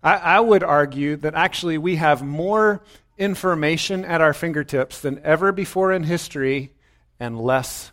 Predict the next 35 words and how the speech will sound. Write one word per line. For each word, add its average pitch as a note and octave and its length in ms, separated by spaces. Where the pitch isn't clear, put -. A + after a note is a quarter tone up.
wisdom. G2 640
Less A#2+ 300
wisdom. F#2 460
So D#3 120
we F#3 60
want A#3 120
to G3+ 40
look G3 180
back F#3+ 240
at E3 60
these C#3+ 160
ancient D#3 360
heroes D#3+ 360
of C3+ 80
faith F3 300
and C#3+ 100
look D#3+ 160
back F3+ 200
to - 80
the F3 100
Old D#3+ 100
Testament D#3+ 340
and D3 80
recognize, E3 680
yes, E3 300
there G3 100
are F#3 40
a F3 40
lot F3 180
of E3+ 60
differences D3 560
culturally, A2+ 540
right? D3 280
We're D3 160
not, D3+ 380